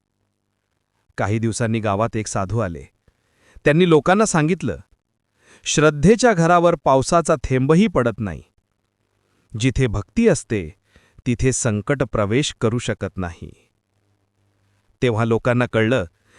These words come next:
की स्वामी समर्थांची कृपा दिसत नाही, पण ती अनुभवता येते. तेव्हापासून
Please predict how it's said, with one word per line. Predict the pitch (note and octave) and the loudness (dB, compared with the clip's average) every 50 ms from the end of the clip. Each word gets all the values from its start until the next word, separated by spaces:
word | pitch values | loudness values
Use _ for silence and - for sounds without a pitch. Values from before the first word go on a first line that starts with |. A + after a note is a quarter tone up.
| _ _ - | _ _ -4
की | - D#3 | -4 -4
स्वामी | - - - B2+ A#2 A#2+ E3 A3 | -2 0 2 2 4 4 4 2
समर्थांची | - - F3+ E3 F#3 F3+ - - F#3 F#3 F3 - F#3+ - - | 4 4 4 4 4 2 2 0 -2 -2 -2 -4 -8 -10 -6
कृपा | - C#3 C#3 B2+ - E3+ D#3+ B2+ F#2+ - - - - | -4 -4 -2 0 0 2 2 0 -2 -6 -12 -20 -16
दिसत | - A2+ B2+ C#3 C3 - A3+ A#3+ - | -6 -2 0 0 2 2 0 0 0
नाही, | A3+ F#3+ E3+ D3 D3+ C3 | 0 -2 0 0 0 -2
पण | A2+ - C#3 C3+ B2 - | 0 0 -2 0 -2 -4
ती | D3 - _ - | -6 -6 _ -2
अनुभवता | A2+ A2 A2+ A#2+ B2+ B2 C3 B2+ A2+ - A#2+ | 0 2 2 2 2 2 0 0 0 0 0
येते. | G#2+ G2 F#2 - - E2+ C2 A#1 - _ _ _ _ _ _ _ _ _ _ _ _ _ _ _ _ _ _ _ _ _ _ _ _ _ _ _ - | 0 -2 -4 -6 -10 -14 -14 -16 -20 _ _ _ _ _ _ _ _ _ _ _ _ _ _ _ _ _ _ _ _ _ _ _ _ _ _ _ -2
तेव्हापासून | B2+ A2+ G#2 B2+ D#3+ - D#3 C3 - - F#3+ G3 | 0 0 2 0 0 0 0 0 0 0 0 0